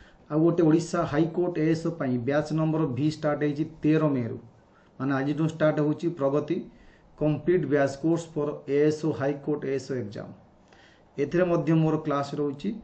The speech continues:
ବା ଏଥିରେ ମୋର part ୱାନ୍ ଏ class ଅଛି, ଏଇଟା part ଭି ଆସିଗଲାଣି, ତ ଆପଣ join କରି ମଧ୍ୟ class କରିପାରିବେ। ତ ଏଠି ଅଛି feature, ଏଇସବୁ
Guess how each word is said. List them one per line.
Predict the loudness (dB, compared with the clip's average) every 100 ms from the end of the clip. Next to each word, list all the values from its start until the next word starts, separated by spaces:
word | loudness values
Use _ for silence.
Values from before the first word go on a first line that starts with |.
| -18 -16 -8
ବା | -6
ଏଥିରେ | -2 0 0 -6 -14 -20 -20 _
ମୋର | -4 -4 -4
part | -2 -2 0
ୱାନ୍ | 0 0 0
ଏ |
class | 0 -2 -2 -4
ଅଛି, | -6 -6 -8 -8 -14 -8
ଏଇଟା | -8
part | -4 -4 -4
ଭି | -2 0 0
ଆସିଗଲାଣି, | 0 -2 -4 -4 -6 -8 -20 _ _ _ _
ତ | -6
ଆପଣ | -2 0
join | 2 2
କରି | 2 0
ମଧ୍ୟ | 0 -2
class | -2 -4 -2
କରିପାରିବେ। | -2 -2 -2 -2 -2 -8 -20 _ -20 -20 -20 -20 _ _ _ -20 -20 -20 _ _ _ _ _ _ _ _ -20 -20 _ _ -2
ତ | -2
ଏଠି | 6 8
ଅଛି | 8 2
feature, | 2 0 2 -2 -4 -6 -2
ଏଇସବୁ | 0 2